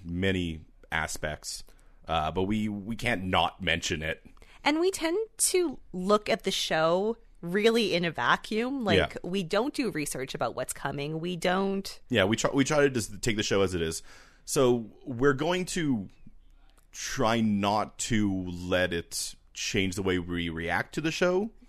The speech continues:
Speaker 2: Though, to be fair, if you've listened to any episodes of our show, you know we love the character of Luke Perry Andrews.
Speaker 1: Yes, yes. So we will, uh, we'll continue on, uh, doing what we're doing. Uh, it's,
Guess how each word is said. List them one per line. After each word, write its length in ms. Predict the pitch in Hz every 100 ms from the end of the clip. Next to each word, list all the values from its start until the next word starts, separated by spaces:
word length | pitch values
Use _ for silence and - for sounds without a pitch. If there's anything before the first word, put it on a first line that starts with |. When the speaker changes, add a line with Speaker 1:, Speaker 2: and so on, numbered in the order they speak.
| - 185
Speaker 2:
Though, 200 | 233 214
to 200 | - 277
be 140 | 220
fair, 540 | - 226 165 107 92 -
if 220 | 185 190
you've 240 | 156 156 -
listened 320 | 180 190 151
to 120 | - -
any 220 | 226 220
episodes 460 | - - - 147 151
of 60 | 156
our 140 | 139
show, 320 | 147 156 143 143
you 220 | 151 202
know 220 | 165 143
we 280 | 143 214 220
love 440 | 165 165 185 156
the 60 | 160
character 400 | - 127 - 135
of 100 | 143
Luke 160 | 147 -
Perry 300 | 147 117 80
Andrews. 580 | 71 - 110 160 - -
Speaker 1:
Yes, 420 | 104 80 - - 95
yes. 420 | 80 50 - - -
So 600 | - - 98 92 90 -
we 240 | 98 107
will, 540 | 104 104 101 95 92 90
uh, 300 | - 87 82 82
we'll 100 | 92
continue 420 | 113 143 143 135
on, 300 | 120 117 120 - - _
uh, 460 | - 85 82 80 71
doing 320 | 92 104 107
what 80 | 107
we're 100 | 104
doing. 520 | 92 98 95 92 95 - - -
Uh, 360 | 82 85 85 76
it's, 440 | 71 82 85 -